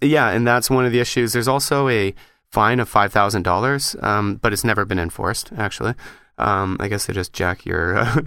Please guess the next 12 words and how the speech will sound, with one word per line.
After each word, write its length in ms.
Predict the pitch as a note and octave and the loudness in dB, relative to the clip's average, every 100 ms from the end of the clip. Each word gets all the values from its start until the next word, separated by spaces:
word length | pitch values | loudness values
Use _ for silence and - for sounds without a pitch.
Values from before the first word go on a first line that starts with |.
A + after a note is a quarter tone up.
| - | -2
jackpots. 680 | C#3 - - - E3 E3 - F#3+ F3 C#3+ - | -2 -2 0 2 2 -2 -4 -6 -8 -6 0
Um, 680 | B2+ B2 A#2+ A#2+ - - - | 2 4 2 0 -4 -8 -10
but 480 | C3+ C#3+ C3+ C3 - | 0 4 4 2 -2
it's 180 | - C#3 | -2 0
interesting. 560 | - D3 D#3 - G#2+ G2+ | 0 0 0 0 0 2
I 140 | A2+ | 2
have 680 | B2+ C3+ C#3 C3+ F#2 - A2+ | 2 2 0 -4 -10 -12 0
dug 200 | G#2+ G#2 | 2 2
up 120 | G2+ | 0
another 300 | G#2+ A2 A2+ | 0 2 0
report 440 | F#2 - F#2+ F2+ | -2 -2 -2 -2
here. 260 | G#2+ F#2 | -2 -4